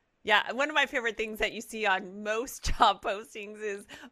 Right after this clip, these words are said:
"must be an effective communicator." What, what's, what's an effective communicator?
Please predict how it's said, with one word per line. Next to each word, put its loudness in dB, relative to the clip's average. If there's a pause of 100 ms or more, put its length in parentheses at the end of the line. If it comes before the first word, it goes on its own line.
(100)
"must 0
be -4
an 0
effective 0
communicator." -4 (480)
What, -6
what's, -8
what's -10
an -8
effective -14
communicator? -20